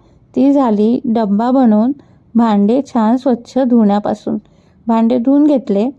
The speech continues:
आणि किचन जे आहे, ते असं छान डीप क्लीन करून घेतलं. डीप क्लीन केलं की काय होतं, असं जे, जे खरकटं असतं, सगळं स्वच्छ होऊन जातं, निघून जातं. आणि आज उपवास म्हटलं की उपवासाचा काही पदार्थ उगाच खरकट्यावर ठेवायला नको,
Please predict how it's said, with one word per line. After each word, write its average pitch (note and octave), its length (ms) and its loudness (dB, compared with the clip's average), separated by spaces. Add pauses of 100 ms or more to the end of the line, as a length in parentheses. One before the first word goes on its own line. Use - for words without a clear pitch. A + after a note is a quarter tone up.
(140)
आणि G#3+ 280 0
किचन A#3+ 460 0
जे C#4 140 0
आहे, A#3 300 0 (400)
ते B3+ 60 0
असं B3 180 0 (100)
छान C4 280 2
डीप A#3 260 2 (100)
क्लीन A3+ 280 -2 (100)
करून G#3+ 300 2
घेतलं. A3+ 340 -2 (600)
डीप C#4 300 0
क्लीन D#4+ 220 2
केलं C#4+ 460 0 (120)
की D4 100 0
काय C#4+ 240 -2
होतं, A#3+ 300 -2
असं C#4 140 -2
जे, C4 240 -4
जे C4+ 320 0
खरकटं A3+ 480 -2
असतं, A#3 300 -4
सगळं A3+ 360 -2 (380)
स्वच्छ C4+ 340 -4
होऊन C#4+ 240 2
जातं, G#3 280 0
निघून B3 320 2
जातं. A3 340 -4
आणि C4 360 0
आज C4 200 -2
उपवास C4+ 520 -4
म्हटलं B3 360 0 (440)
की C4+ 220 2 (200)
उपवासाचा C#4+ 540 -2
काही D4+ 180 -2
पदार्थ A#3+ 440 -2
उगाच C#4 280 0
खरकट्यावर A#3 540 -2
ठेवायला A3+ 460 0
नको, A3+ 420 -2